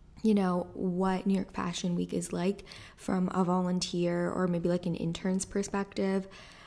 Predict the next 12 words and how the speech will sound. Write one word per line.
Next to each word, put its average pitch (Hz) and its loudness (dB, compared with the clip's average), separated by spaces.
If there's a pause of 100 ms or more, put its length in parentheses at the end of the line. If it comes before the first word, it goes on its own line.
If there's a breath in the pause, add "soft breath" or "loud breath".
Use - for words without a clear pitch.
(140)
Um, 180 2
maybe 190 6
that 185 2
will 185 2
answer 185 2
some - -6
questions 226 2
you 214 2
guys 208 2
have 208 -2
had, 190 0
because 185 0